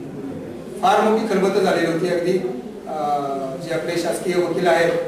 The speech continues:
उज्ज्वल निकम साहेब यांनी सुद्धा मला अप्रिशिएट केलेलं आहे, गृहमंत्र्यांनी त्यावेळेस अप्रिशिएट केलेलं होतं की त्या गुन्ह्याचा तपास पोलीस प्रशासनानं अतिशय हिरिरीनं आणि फार कमी दिवसामध्ये लावलेला होता. तुम्हाला सगळ्यांना पण त्या गोष्टी माहिती झालेल्या असतील.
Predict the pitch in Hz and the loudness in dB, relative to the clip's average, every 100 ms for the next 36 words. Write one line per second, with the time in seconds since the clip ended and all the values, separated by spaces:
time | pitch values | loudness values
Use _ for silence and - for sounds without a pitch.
0 | - - 175 170 180 180 175 - 180 - | -6 -10 -8 0 4 4 4 0 -2 -4
1 | - - - 160 160 190 - 202 202 196 | -6 -10 -10 -4 0 0 4 4 6 4
2 | 190 190 185 185 175 185 170 170 - - | 4 2 2 4 4 2 2 2 0 -4
3 | - - - 147 185 196 196 220 220 220 | -10 -16 -12 -4 2 2 4 4 4 4
4 | 208 208 - 185 185 180 - 170 165 160 | 4 4 2 2 2 4 2 0 2 2
5 | 156 - - 175 170 170 165 180 170 170 | 0 -2 -4 -4 -2 -2 -4 -4 -4 -2
6 | 175 175 175 - - - 180 185 185 180 | -2 -2 -6 -10 -12 -4 2 2 2 -2
7 | 170 165 - 156 185 202 - - - - | -2 -2 -4 -4 -4 -4 -8 -14 -14 -10
8 | - 185 214 220 220 - - - 190 214 | -6 -2 2 4 4 0 -6 -6 -2 2
9 | 220 202 - - - - - - - - | 4 6 6 4 0 -4 -8 -10 -10 -4
10 | 180 185 180 208 214 220 208 208 202 190 | -2 0 4 4 4 4 4 4 4 4
11 | 190 170 160 156 143 143 - - - 180 | 4 4 2 2 -2 -4 -10 -12 -10 -2
12 | 180 185 185 180 185 - - - 175 - | 0 2 2 2 2 0 -2 -2 -2 -4
13 | 190 147 151 151 139 139 135 - | -4 -4 -4 -4 -4 -4 -6 -10